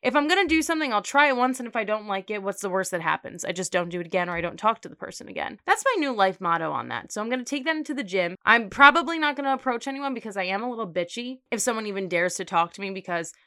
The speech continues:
I can't hear anything with my headphones. I'm like, "Huh? Huh?" Maybe when, you know, May or June comes rolling around, I may have a gym buddy.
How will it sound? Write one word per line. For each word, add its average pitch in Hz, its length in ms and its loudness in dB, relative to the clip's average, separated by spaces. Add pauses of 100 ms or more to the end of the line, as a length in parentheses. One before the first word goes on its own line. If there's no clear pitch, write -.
(120)
I - 100 -2
can't 180 240 -6
hear 175 140 0
anything 175 240 -6
with 170 120 -8
my 165 240 -4
headphones. 170 400 -8
I'm 175 100 -6
like, 175 160 -6
"Huh? 269 340 12 (240)
Huh?" 254 360 4 (420)
Maybe 370 300 0
when, 277 480 -2
you 254 120 -2
know, 196 200 0
May 185 340 -4
or 190 120 -4
June 165 260 -10
comes 180 260 -8
rolling 170 220 -4
around, 165 340 -4
I 175 60 -6
may 170 180 -8
have 180 220 -6
a 185 200 -10 (460)
gym 175 540 -8
buddy. 165 420 -2